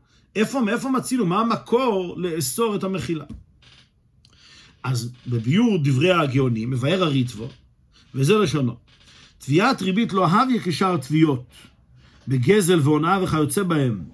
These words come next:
דאית ליה על חברי שיעבוד ממון. אלא חיוב הוא שחייב הכתוב להחזיר איסור שבלה.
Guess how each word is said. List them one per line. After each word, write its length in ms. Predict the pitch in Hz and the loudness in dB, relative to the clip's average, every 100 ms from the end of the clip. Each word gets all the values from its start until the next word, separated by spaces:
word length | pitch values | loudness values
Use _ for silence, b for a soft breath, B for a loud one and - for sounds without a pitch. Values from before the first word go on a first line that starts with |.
| - B B B 117 | -20 B B B -2
דאית 420 | 151 202 269 247 | -2 2 0 2
ליה 160 | 240 | 2
על 100 | 202 | 2
חברי 560 | 180 202 220 190 202 196 | 2 2 2 2 2 0
שיעבוד 520 | - 185 160 139 190 | 0 0 2 2 2
ממון. 460 | 165 165 160 139 101 - - B B B B B B B B B _ b b b b 165 | 4 4 4 2 0 -8 -20 B B B B B B B B B _ b b b b 0
אלא 180 | 170 | 2
חיוב 560 | 151 - 170 196 277 240 | 2 0 0 2 2 2
הוא 240 | 240 262 | 0 0
שחייב 560 | 247 190 139 175 214 240 | 0 -2 -2 0 2 0
הכתוב 420 | 214 170 226 226 | -2 -4 -4 -2
להחזיר 460 | 196 160 123 147 196 | 0 0 -2 -2 -2
איסור 440 | 147 - 185 208 | -2 -4 -4 -6
שבלה. 500 | 147 160 139 143 139 | -2 -2 0 0 -2